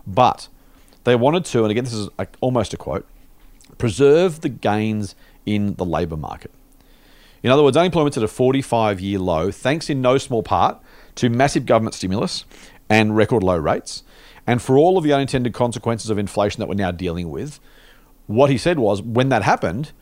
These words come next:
the R B A said, "Well, we should fix that, but we don't want to throw a whole lot of people out of work, so we'll fix it less slowly than we otherwise might if our only aim was to fix inflation." I just thought that was a really fascinating disclosure. Again, was it surprising? No.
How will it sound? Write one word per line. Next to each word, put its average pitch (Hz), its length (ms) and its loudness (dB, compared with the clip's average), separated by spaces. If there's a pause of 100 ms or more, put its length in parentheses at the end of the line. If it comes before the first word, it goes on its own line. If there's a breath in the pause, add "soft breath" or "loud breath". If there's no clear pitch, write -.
(240 soft breath)
the 131 100 2
R 156 120 6
B 151 100 2
A 127 80 2
said, 127 220 -2
"Well, 202 400 2
we 147 120 -4
should 208 200 -2
fix - 240 -6
that, 131 320 -2 (280 soft breath)
but 127 120 0
we 143 80 0
don't 143 240 2
want 147 100 0
to - 60 -10
throw 127 100 0
a - 40 4
whole 117 120 2
lot 107 80 0
of - 60 -2
people 107 180 -2
out 92 80 0
of 92 60 -2
work, 101 280 0
so 123 120 0
we'll 107 80 2
fix - 220 -6
it - 140 -4
less 107 180 -2
slowly 113 640 -2 (360 soft breath)
than 113 100 0
we 113 60 2
otherwise 104 480 2
might 113 400 0
if 101 100 -6
our 110 340 2
only 147 400 0
aim 80 380 -6 (680 soft breath)
was 107 180 2
to - 80 -12
fix 117 200 -6
inflation." 85 440 -6
I 127 60 0
just 165 100 -4
thought 208 60 0
that 175 120 2
was 147 100 0
a 139 60 4
really 131 380 2
fascinating 107 720 0 (420 loud breath)
disclosure. 127 580 0 (100)
Again, 214 400 0
was 156 140 0
it - 100 -10
surprising? 131 520 0
No. 113 260 0